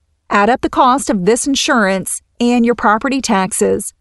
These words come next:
Plus, you may need to cover the cost of homeowners association dues, yard work, pest control, and utilities.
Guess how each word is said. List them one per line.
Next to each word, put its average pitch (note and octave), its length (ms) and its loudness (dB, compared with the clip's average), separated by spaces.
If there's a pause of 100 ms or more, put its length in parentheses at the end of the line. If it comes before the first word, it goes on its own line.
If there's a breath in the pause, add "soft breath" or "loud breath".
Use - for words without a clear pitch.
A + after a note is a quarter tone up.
(120)
Plus, A#3 380 2
you A#3+ 80 2
may G#3+ 180 4
need A#3 140 2
to B3 80 -2
cover G#3+ 260 2
the G3+ 100 -2
cost G3+ 420 0
of F#3 80 -4
homeowners G#3 600 0
association G3+ 920 2
dues, G3 520 0 (260)
yard G#3+ 360 2
work, G#3 420 0 (200)
pest B3 240 -2
control, G3+ 440 2
and A3 220 0
utilities. G3 880 -2